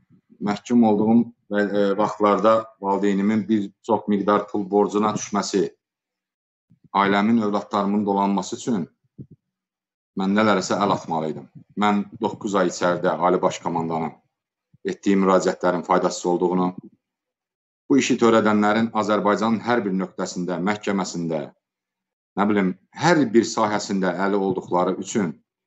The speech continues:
yəni şərait artıq o olmadığı üçün mən problem yaratmasınlar deyə bu düşmənlərin içinə getdim, girdim.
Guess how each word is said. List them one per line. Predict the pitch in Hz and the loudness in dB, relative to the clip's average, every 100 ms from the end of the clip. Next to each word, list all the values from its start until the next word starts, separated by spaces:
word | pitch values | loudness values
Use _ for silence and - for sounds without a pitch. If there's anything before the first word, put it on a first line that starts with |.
| _ - | _ -4
yəni | 110 95 | -2 0
şərait | - 110 113 123 - | 0 2 2 2 0
artıq | 110 101 107 - | -4 -4 -6 -6
o | 117 117 | -2 0
olmadığı | 110 95 92 92 | 0 0 -2 -2
üçün | 90 92 - 127 135 _ _ _ _ _ _ _ _ _ _ _ _ _ - | -2 -4 -2 -2 -2 _ _ _ _ _ _ _ _ _ _ _ _ _ -2
mən | 117 135 135 _ _ _ _ _ - | 2 2 0 _ _ _ _ _ -10
problem | - 104 110 123 101 | -2 0 0 0 2
yaratmasınlar | 101 131 - 95 - 95 95 90 | 2 0 -2 -8 -6 -4 -2 -2
deyə | 95 107 | -2 -4
bu | 98 | -4
düşmənlərin | 92 90 92 92 90 98 95 | -6 -2 0 2 2 0 -2
içinə | - 95 98 | -6 -2 0
getdim, | 92 - 80 | 0 -2 -4
girdim. | 76 - - | -4 -4 -6